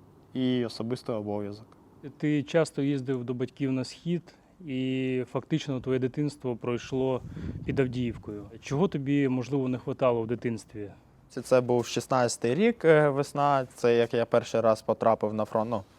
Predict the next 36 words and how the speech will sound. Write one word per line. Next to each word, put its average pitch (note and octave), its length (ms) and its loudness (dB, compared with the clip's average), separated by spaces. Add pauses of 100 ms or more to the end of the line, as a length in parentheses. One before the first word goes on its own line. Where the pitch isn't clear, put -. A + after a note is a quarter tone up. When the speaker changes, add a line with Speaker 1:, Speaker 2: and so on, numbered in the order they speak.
(140)
Speaker 1:
е, A#2+ 100 2
мені F3 260 4
не C3+ 100 0
хватало C#3 460 6
в A#2+ 60 -2
дитинстві C#3 600 -2
усього E3 240 10
спілкування D3 1080 4 (360)
з B2 80 -12
моїми B2+ 580 0 (200)
сверстниками, B2 800 2 (280)
більш A2 180 -2
за G#2+ 120 0
все, G#2 240 -2
тому A2 260 -2
що A2 280 2
я B2+ 220 4
більш A#2+ 280 -2
за A#2 160 -12
все - 160 -4
спілкувався A2 520 0
оце G#2+ 200 -6
у A2+ 120 -6
батька, D3+ 420 6
там, B2 260 -2
з A#2 60 -10
батьковими B2 800 0 (380)
друзями, A#2 520 2
які A2 220 0
старше A#2 460 2
за A2 100 -8
мене A2+ 300 -2
за A2 140 0
віком, A2 500 -2 (640)
е, A2 300 4
спілкувався B2 800 4